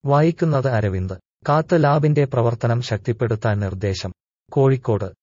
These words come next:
ഗവൺമെന്റ് ബീച്ച് ആശുപത്രിയിലെ കാത്ത് ലാബിന്റെ പ്രവർത്തനം തോട്ടത്തിൽ രവീന്ദ്രൻ എം എൽ എയുടെ അധ്യക്ഷതയിൽ ചേർന്ന യോഗം വിലയിരുത്തി. മാസ്റ്റർ പ്ലാൻ ഉൾപ്പെടെ ആശുപത്രിയിലെ വിവിധ വികസന പ്രവർത്തനങ്ങൾ എം എൽ എ വിലയിരുത്തി.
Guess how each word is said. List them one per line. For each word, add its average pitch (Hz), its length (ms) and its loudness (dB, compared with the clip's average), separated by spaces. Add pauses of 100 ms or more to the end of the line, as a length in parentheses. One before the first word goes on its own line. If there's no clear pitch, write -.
(180)
ഗവൺമെന്റ് 147 520 2
ബീച്ച് 127 440 0
ആശുപത്രിയിലെ 127 760 0
കാത്ത് 107 360 -2
ലാബിന്റെ 120 460 2
പ്രവർത്തനം 113 580 -2
തോട്ടത്തിൽ 117 500 -2
രവീന്ദ്രൻ 113 480 0
എം 110 180 0
എൽ 107 160 -2
എയുടെ 110 300 0
അധ്യക്ഷതയിൽ 110 640 -2
ചേർന്ന 110 380 -2
യോഗം 110 380 0
വിലയിരുത്തി. 98 540 -4 (760)
മാസ്റ്റർ 156 440 0
പ്ലാൻ 151 320 2
ഉൾപ്പെടെ 131 420 0
ആശുപത്രിയിലെ 120 760 0
വിവിധ 110 320 -2
വികസന 113 440 -2
പ്രവർത്തനങ്ങൾ 107 680 -2
എം 104 160 -2
എൽ 107 180 -2
എ 110 140 0
വിലയിരുത്തി. 98 560 -4